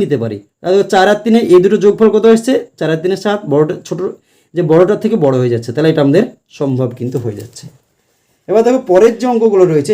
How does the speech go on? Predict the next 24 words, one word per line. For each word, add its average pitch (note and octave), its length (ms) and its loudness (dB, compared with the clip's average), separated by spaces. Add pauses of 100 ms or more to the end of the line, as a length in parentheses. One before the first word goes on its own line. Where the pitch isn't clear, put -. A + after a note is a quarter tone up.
(100)
সেই F3 200 0
অঙ্কগুলো B2+ 500 -4
করার A2+ 220 -6
চেষ্টা A#2 280 -16
করব। A2 140 -10 (100)
এবার F3+ 160 2
দেখো G3+ 200 -2
কী A3 80 -8
রয়েছে A3+ 240 2
এখানে, A3 160 0 (1500)
এখানে A3+ 260 -2
একটি G#3+ 140 -8 (100)
ত্রিভুজ G3+ 360 2
দেওয়া C3 160 2
রয়েছে। A#2 280 -6
এবার A3 160 4 (120)
বিভিন্ন G#3 260 0 (140)
ধরনের G#3+ 360 0
ত্রিভুজ F3+ 300 0
আঁকেও G3 280 0
তাদের D#3+ 280 0
সম্বন্ধে B2+ 520 -4
জানি। G#2 200 -10 (680)
এখানে A3+ 240 -2